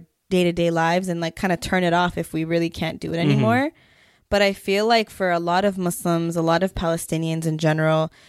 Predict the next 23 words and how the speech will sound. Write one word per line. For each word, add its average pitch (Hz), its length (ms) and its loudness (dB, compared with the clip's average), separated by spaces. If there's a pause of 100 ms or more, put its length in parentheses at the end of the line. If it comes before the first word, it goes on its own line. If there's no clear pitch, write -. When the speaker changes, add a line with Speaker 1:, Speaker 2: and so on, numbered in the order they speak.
(160)
Speaker 1:
just, - 300 -4
just 392 180 -2
human 294 320 2
beings, 180 340 -4
whoever, 254 400 0
whoever 240 360 0
can 208 180 -8
resonate 170 400 0
with 170 160 -4
what's 170 160 -4
going 165 260 -2
on 156 160 0
or 185 200 4
just 180 360 -2 (760)
has 180 260 4
been 190 180 -2
keeping 180 380 -4
up, 175 240 0
like, 175 240 0 (380)
we 214 100 -2
haven't 220 500 0
actually 185 440 -4
been 170 280 -2